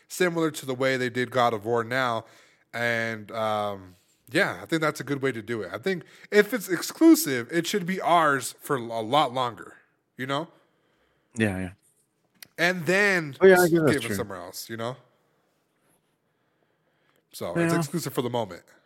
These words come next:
Speaker 2: Exclusive, but it's still, I don't know, it gets to the point where, I don't know, it, it, it loses the content of knowing that, hey, I have something exclusive. Like, I understand Sony's point because they wanna make money, as every business should, but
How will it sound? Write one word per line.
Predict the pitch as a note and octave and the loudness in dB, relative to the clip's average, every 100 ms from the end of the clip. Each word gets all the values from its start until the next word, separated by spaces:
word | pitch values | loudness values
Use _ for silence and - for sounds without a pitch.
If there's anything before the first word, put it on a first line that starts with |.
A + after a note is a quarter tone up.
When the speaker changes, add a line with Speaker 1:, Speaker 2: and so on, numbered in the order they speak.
| _ _ _ _ _ _ _ _ _ _ _ _ | _ _ _ _ _ _ _ _ _ _ _ _
Speaker 2:
Exclusive, | - - - E3+ D#3 B2+ G#2 | -8 -6 2 4 4 2 0
but | A2+ | 0
it's | A2 | 0
still, | C3+ B2 A2+ G2 - | 0 2 2 0 -4
I | A2+ | -6
don't | G#2+ | -2
know, | G2+ | -2
it | G#2 | -2
gets | A2+ G#2+ | -2 -4
to | - | -6
the | G2+ | -8
point | - A#2+ A2+ | -6 -4 -2
where, | G2+ F#2 F2+ F#2 _ _ _ _ _ _ _ _ _ _ | -2 -2 -4 -12 _ _ _ _ _ _ _ _ _ _
I | A2 | -4
don't | A#2 | -2
know, | A2+ F2+ | -2 -2
it, | F2 - | -6 -8
it, | - G#2 - | -12 -8 -6
it | G#2+ | 0
loses | C#3 C3+ B2+ A2 | 0 0 -2 -4
the | |
content | - A#2 B2+ C3 G#2 | -4 -4 -4 -4 -2
of | G2 F#2 F2+ - - _ _ _ | 0 0 -4 -14 -18 _ _ _
knowing | B2 A#2 A#2+ A2 | 0 4 4 2
that, | G#2 G2+ | 0 0
hey, | A#2 G#2 | 2 2
I | G2 | 0
have | G#2+ G#2 | -2 -6
something | G2+ F#2+ | -8 -8
exclusive. | F2+ - G#2+ F#2 F#2+ - _ _ _ _ - | -10 -6 -4 -4 -6 -12 _ _ _ _ 0
Like, | A#2 | 2
I | E3 | 4
understand | D#3 C3 C#3 B2 | 2 0 0 0
Sony's | C#3 C#3 C3 | 2 0 -2
point | - A#2+ G#2+ | -2 -2 -2
because | A2 A2 | -2 -2
they | |
wanna | A2 A2 | -2 -2
make | F#2+ | -2
money, | G2+ A2 G2+ F#2+ _ _ _ _ _ - | -2 -2 -2 -6 _ _ _ _ _ -2
as | G#2 G2 | 0 0
every | G#2 E2+ G#2 G#2+ | -2 0 2 2
business | F#2+ A#2 A#2 - | 0 0 0 -4
should, | G2+ F2+ F2+ | -2 -2 -2
but | F2+ F2 | -2 -4